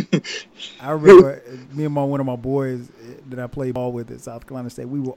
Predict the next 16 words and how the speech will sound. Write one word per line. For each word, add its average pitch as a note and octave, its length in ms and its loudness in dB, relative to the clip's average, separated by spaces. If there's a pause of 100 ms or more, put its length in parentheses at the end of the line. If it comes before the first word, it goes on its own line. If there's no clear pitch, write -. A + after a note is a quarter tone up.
arguing D3 580 -8
about, B2 500 -8 (720)
he D3 140 -8
said, B2+ 600 -6 (560)
"Cats C3 340 -10
catching C3+ 360 -6
asthma." C3+ 560 -4
I - 40 -14
was A#3 100 -10
like, F3+ 160 -10
"You G#3 100 -8
can't G3 320 -4
catch F#3+ 360 -2
asthma." C3 420 -6
He's F#3+ 180 -12
like, G#3+ 120 -2